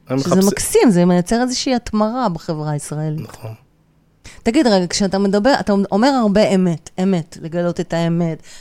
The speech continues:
Speaker 2: ביהדות יש אמת, אתה רוצה להיצמד לאמת.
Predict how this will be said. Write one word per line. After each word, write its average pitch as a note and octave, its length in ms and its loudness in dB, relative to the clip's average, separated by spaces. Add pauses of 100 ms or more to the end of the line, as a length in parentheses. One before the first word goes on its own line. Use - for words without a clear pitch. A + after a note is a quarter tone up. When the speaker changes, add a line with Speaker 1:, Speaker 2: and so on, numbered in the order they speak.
(120)
Speaker 2:
ביהדות F#3 480 0
יש F3+ 200 0 (120)
אמת, F3 400 0
אתה E3 220 -6
רוצה F#3 340 -4 (200)
להיצמד F#3 600 0
לאמת. F3 640 -4